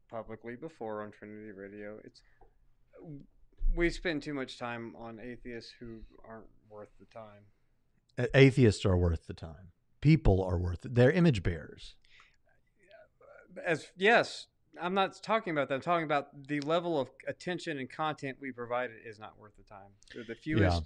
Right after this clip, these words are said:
Speaker 2: Yeah.
Speaker 1: no, in number and not the most, uh, numerous out there who don't need Jesus, and other people have better, better things to talk about than atheists do.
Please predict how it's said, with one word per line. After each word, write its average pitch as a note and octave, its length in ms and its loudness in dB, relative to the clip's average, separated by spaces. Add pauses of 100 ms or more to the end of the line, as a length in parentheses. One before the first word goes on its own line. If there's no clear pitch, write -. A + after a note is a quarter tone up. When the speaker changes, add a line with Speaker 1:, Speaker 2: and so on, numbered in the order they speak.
Speaker 2:
Yeah. B2+ 140 -8
Speaker 1:
no, B2+ 100 -8
in B2+ 160 -10
number B2 500 -10
and A#2 220 -12
not B2+ 220 -10
the - 60 -14
most, B2 340 -14
uh, - 20 -20 (880)
numerous C#3 460 -4
out B2 220 -4
there A#2+ 200 -4
who B2 260 -10
don't B2+ 280 -8
need C3+ 160 -12
Jesus, A#2+ 440 -8
and A#2 300 -16 (100)
other C3 140 -8
people B2 240 -10
have B2 160 -6 (160)
better, B2+ 360 -4 (880)
better D#3+ 240 2
things D#3 320 -4
to C#3 80 -10
talk B2+ 280 0
about A2+ 300 -6
than A#2 240 -10
atheists - 580 -2
do. - 80 -20